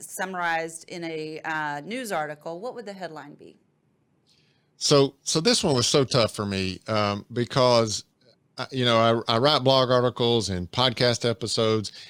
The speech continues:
Speaker 2: and probably the most difficult part of that whole workflow for me is coming up with a good title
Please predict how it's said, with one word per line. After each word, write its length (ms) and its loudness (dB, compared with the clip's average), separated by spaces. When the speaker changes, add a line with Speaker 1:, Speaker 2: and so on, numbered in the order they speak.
Speaker 2:
and 160 -6
probably 680 0
the 280 0
most 520 2
difficult 580 -2
part 280 -2
of 80 -6
that 180 -4
whole 640 0
workflow 680 2
for 160 -6
me 280 0
is 220 -4
coming 380 -2
up 180 0
with 100 -6
a 60 -6
good 360 -2
title 500 -4